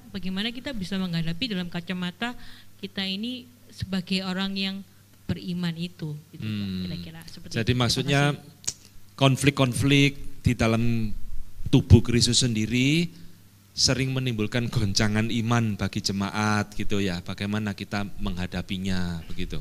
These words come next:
Speaker 1: Iya, betul, Pak. Makanya
Speaker 2: Iya.
Speaker 1: kan bisa terjadi satu misalnya gereja bisa pecah gitu ya, pilih,
Speaker 2: Iya.
Speaker 1: eh, hamba Tuhannya yang mana begitu ya. Dikir-, bisa begitu kan. Nah, itu kan,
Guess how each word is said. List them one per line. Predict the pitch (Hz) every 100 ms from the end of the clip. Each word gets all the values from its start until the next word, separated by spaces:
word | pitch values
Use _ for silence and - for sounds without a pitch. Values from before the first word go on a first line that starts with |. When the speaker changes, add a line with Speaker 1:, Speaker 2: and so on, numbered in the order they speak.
| -
Speaker 1:
Iya, | - -
betul, | - 170 185
Pak. | 165 170 -
Makanya | 175 180 196
Speaker 2:
Iya. | 208
Speaker 1:
kan | 214
bisa | 208 175 180
terjadi | 175 170 165 208 208
satu | 202 190 175 190 185 180 180
misalnya | 175 180 180 180 180 175
gereja | - 165 165 208
bisa | 190 175
pecah | 175 - 196 185
gitu | 190 190
ya, | 185 185
pilih, | - 196 - -
Speaker 2:
Iya. | 90 82 78 - -
Speaker 1:
eh, | -
hamba | 180 185 180
Tuhannya | 196 185 180 185
yang | 185 185
mana | 190 202 196 190
begitu | 190 180 175 170
ya. | 175 180 180
Dikir-, | 175 175 190 180 - -
bisa | 202 214
begitu | 190 180 185 214
kan. | 202 180
Nah, | 170
itu | 165
kan, | 214 240